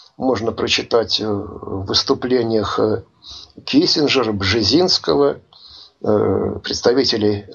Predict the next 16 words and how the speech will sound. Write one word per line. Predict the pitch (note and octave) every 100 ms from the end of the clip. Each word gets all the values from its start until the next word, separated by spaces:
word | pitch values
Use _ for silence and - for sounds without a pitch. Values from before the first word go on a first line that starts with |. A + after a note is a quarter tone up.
| -
королевской | G#2+ G#2+ B2 D#3 - C#3+
семьи. | - C#3+ A#2+ A#2
А | A2
планы | A2 A#2+ C#3+ A#2+
это | G#2+ A2
действительно | G#2 A2+ - A2+ A2+ G2+
в | -
последнее | A2 - A#2+ A2 A2
время | G#2+ G#2+ G#2
становятся | - A2+ A2 G#2+ - G#2
всё | - A2
более | A2+ A2 G#2+
и |
более | G#2 G#2+ G#2
ужасающими. | G#2+ A2 A2 G#2 - B2+ D3 C#3 A#2+ A2
Так, | A2 G#2+ -